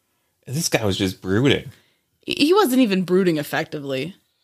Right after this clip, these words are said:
Speaker 1: He'd just go out and he'd look at the water.
Speaker 2: Listen, I love a tortured backstory of, like, "Oh, I got shot and now I'm recovering from P T S D," but, like, not when it, he doesn't, he always looks like he's just, like, modeling in, like, a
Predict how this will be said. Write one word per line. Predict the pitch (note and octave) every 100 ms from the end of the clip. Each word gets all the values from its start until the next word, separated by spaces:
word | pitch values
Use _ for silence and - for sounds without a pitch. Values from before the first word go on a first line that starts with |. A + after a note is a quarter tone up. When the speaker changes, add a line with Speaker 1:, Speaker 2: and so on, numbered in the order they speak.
| _ _ _ _
Speaker 1:
He'd | - G3
just | F#3
go | D#3+
out | C#3+
and |
he'd | C3+
look | G#2+ G#2 F#2+
at |
the | F2+
water. | E2+ E2 D#2+ E2 - C#4+ -
Speaker 2:
Listen, | G4 D#4+ -
I | A#3 F#4
love | F#4 C4+
a | G#3
tortured | - G#3 G3 - F3 E3+
backstory | D#3 D#3 - F#3 F#3 F#3+ G3
of, | E3+
like, | E3
"Oh, | E3+
I | E3+ D#3+
got | D#3+
shot | D#3+ E3 D#3 D#3
and | D3+
now | D3+
I'm | D3+
recovering | D3+ E3 D#3 D#3
from | D3 D3+
P | E3
T | E3
S | D#3 -
D," | F3
but, | F3 E3+
like, | F3 F#3+ - - - -
not | A#3 C4+ A#3+
when | A#3+
it, | G3+ - _ _ -
he | D#4
doesn't, | E4+ D#4+ C#4 _ _
he | - C4
always | G#3 C4 D4+ C#4+ G3+
looks | G#3 A#3 F#3+ F3 -
like | F3+ E3+
he's | F#3+ F3 -
just, | E3+ E3
like, | D#3+ -
modeling | E3 E3+ E3+ E3+ F3 E3 D#3+
in, | D#3
like, | D3+ D3+
a | C#3+ B2+ B2+